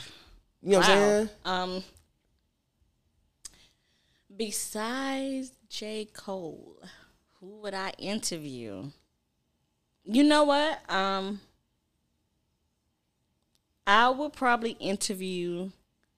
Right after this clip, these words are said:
Speaker 2: Angela Bassett.
Speaker 1: That's fire.
Speaker 2: Or Leonardo DiCaprio.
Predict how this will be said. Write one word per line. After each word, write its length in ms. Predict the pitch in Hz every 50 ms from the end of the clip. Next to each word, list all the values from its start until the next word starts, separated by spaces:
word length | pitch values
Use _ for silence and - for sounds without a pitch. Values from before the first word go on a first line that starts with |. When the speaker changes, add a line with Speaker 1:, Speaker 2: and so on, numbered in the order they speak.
| _ _ _ _ _ _ _ _ _ _ _ _ _ _
Speaker 2:
Angela 400 | 185 190 190 185 208 233 285 311
Bassett. 640 | 277 196 165 156 156 - - 202 233 269 - - _ - - _ _ _ _ _ _ _
Speaker 1:
That's 120 | 117 113 -
fire. 360 | - 107 101 104 110 104 - - _ _ _ _ _ _ _ _ _ _ _ _ _ _ _ _ _ _ _ _ - - - - _ _ _ _ _ _ _ _ _ _ _ _ _ _ _ _ _ _ _
Speaker 2:
Or 1000 | 196 202 202 190 190 190 190 185 185 185 180 180 180 175 175 175 175 175 180 185 - - _ _ _ _ _ _ _ _ _ _ _ _ _ _ _ _ _ _
Leonardo 500 | 170 180 185 180 185 175 170 165 156 151
DiCaprio. 640 | 151 - - 156 147 170 - - - - - -